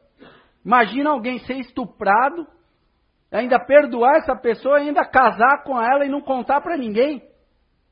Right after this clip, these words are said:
Isso aí já amoleceu o Humberto, porque ele tava acostumado a estuprar e matar.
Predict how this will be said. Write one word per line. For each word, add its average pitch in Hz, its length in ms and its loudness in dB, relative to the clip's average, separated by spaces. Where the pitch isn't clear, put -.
Isso 285 320 0
aí 254 180 4
já 254 200 4
amoleceu 254 840 2
o 262 140 0
Humberto, 202 560 0
porque 196 260 -4
ele 233 120 -2
tava 247 200 4
acostumado 233 960 0
a 196 120 4
estuprar 226 580 -2
e 302 60 -2
matar. 254 640 2